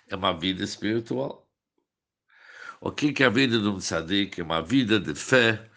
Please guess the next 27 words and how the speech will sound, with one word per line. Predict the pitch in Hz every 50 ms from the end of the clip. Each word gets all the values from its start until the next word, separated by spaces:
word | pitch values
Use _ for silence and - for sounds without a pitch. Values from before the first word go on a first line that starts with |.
| - - - - - _ _
temor | - - 147 135 131 143 147 147 139
e | 135
amor | 139 135 135 139 139 127
de | 123 127
Deus. | 113 104 117 104 - - - - - - - - - _ _ _ _ _ _ _ _ - - - - - _ -
E | 127 -
quando | - - - 120 147 156 170 175 165 143 156 147
um | 131
tzadik | 113 - - 117 110 104 98 117 120 107 95 87 - - _ _
parte | - 113 113 123 139 147 143 165 160
deste | 143 175 165 170 - 165 175
mundo, | 175 180 185 185 165 151 139 120 113 - -
ele | - 113 113 107 101 95
deixa | 90 90 92 139 156 165 165 - - - 87 73
sua | - - - - - 175 180 156 120 -
fé, | - - - 92 82 82 - _ _ _
temor | - 113 95 92 101 131 143 139 123
e | 120
amor | 113 113 123 120 123 143 147 143 135 131 123 - - - - - - _ _ _
para | 123 107 101
todos | 101 - - - 135 151 160 160 143 151 139 117 127
aqueles | 120 123 123 - 135 139 143 147 139 127 120 -
que | - 85
estão | 101 110 - - 135 135
vinculados | 139 120 139 139 131 - 139 135 123 123 127 127 120 120 110 - -
a | -
ele. | - - -